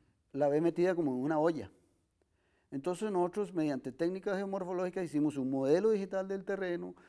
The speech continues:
utilizamos diferentes iluminaciones, quitamos todo lo que es, es infraestructura y empezamos a interpretar esas formas del terreno y nos dimos cuenta que Mansiones está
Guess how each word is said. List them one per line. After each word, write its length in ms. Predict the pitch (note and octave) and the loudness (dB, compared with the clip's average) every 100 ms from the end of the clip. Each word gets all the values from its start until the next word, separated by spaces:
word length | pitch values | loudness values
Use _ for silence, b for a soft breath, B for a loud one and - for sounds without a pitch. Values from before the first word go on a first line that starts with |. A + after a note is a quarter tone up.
| B | B
utilizamos 600 | - B2 A#2+ B2 C3 E3+ | -12 -8 -6 -4 -2 -2
diferentes 500 | F3+ D#3 C3 C3+ E3 | -2 -4 -4 -4 -4
iluminaciones, 880 | F3+ F3+ F3+ F3+ E3 F3 D#3 D#3+ D#3 | -6 -8 -6 -6 -4 -2 -2 -4 -8
quitamos 540 | B2+ - B2+ D#3+ F#3 | -10 -6 -4 -2 -4
todo 180 | F#3 F#3 | -4 -6
lo 140 | F#3+ F3+ | -4 -6
que 120 | F3+ E3+ D#3+ | -8 -6 -6
es, 140 | D3 E3 | -6 -8
es 380 | D#3 D3+ D3 | -6 -6 -6
infraestructura 880 | E3 D#3 D#3+ F3 F3 G3 - F3+ D3 C#3+ B B B | -6 -6 -4 -4 -4 -8 -6 -2 -2 -4 B B B
y 80 | D3 | -2
empezamos 460 | D3 C3 C#3 F#3 F#3+ | 0 -2 -4 -4 -4
a 40 | |
interpretar 600 | E3+ C#3+ B2 - - F#3+ | -4 -2 -2 -4 -6 -6
esas 220 | F#3 C#3 A2+ | -6 -8 -8
formas 320 | B2+ B2+ B2 | -8 -8 -8
del 160 | A2+ | -10
terreno 340 | G#2 A#2+ C#3 D3 | -8 -8 -4 -4
y 40 | |
nos 140 | A#2+ A2+ | -4 -6
dimos 280 | B2+ D3 | -6 -6
cuenta 320 | - D3+ D3 D#3 | -4 -6 -6 -4
que 180 | E3 | -4
Mansiones 520 | E3 C3+ C3 D3+ D#3+ D3 | -2 -6 -4 -4 -4 -6
está 340 | A2+ C#3+ A#2 | -8 -6 -6